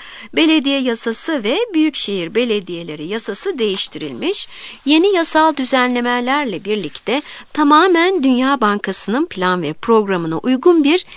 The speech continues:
yerel yönetim anlayışı yaratılmıştır. Bu noktada kentsel altyapı hizmetleri ve ağırlıklı olarak çevre mühendisliği hizmetleri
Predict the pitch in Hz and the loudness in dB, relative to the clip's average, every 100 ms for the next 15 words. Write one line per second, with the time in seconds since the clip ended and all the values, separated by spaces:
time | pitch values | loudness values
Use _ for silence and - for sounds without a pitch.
0 | - - 226 220 247 247 190 196 196 - | -10 2 4 6 4 4 2 2 2 -2
1 | 196 180 180 160 160 - 147 135 - 151 | -2 0 0 -2 -4 -4 -4 -6 -8 -10
2 | 151 156 - - - - _ - - - | -8 -8 -8 -10 -12 -14 _ -20 -20 -8
3 | - 240 185 - 160 185 262 - - - | 0 2 2 -2 -4 0 0 0 -12 -14
4 | - 311 320 - 359 381 285 285 - 190 | 2 4 6 6 4 6 6 4 2 -4
5 | 196 214 226 220 - 214 240 185 - 180 | -2 0 2 0 0 0 2 2 0 2
6 | 185 202 196 - 320 247 214 170 180 - | 2 2 -2 0 2 4 2 0 -2 -2
7 | 196 180 240 302 220 202 190 - - 220 | 0 2 4 4 2 0 -2 -4 -4 -2
8 | 277 262 269 262 262 269 | -2 0 0 0 0 0